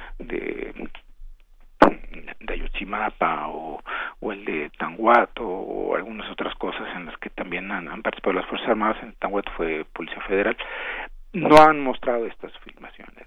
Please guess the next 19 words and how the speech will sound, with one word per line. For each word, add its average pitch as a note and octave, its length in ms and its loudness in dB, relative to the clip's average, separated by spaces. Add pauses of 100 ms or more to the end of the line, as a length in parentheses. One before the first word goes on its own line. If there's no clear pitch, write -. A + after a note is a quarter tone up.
¿no? C#3+ 140 -12 (460)
Eh, C3 200 -4
y C3+ 300 2
el C3+ 160 6
caso E3 300 8
es - 80 -4
que D#3 160 -2
también D3 520 0
y G#2 400 -14
el G2+ 600 -8
mismo B2 300 -4
protocolo, C#3 760 2 (580)
eh, - 520 -12 (340)
del A#2 280 -10
uso B2+ 180 -4
de C3+ 60 -2
la B2+ 100 2
fuerza E2+ 640 -4 (160)
para, E2 560 -4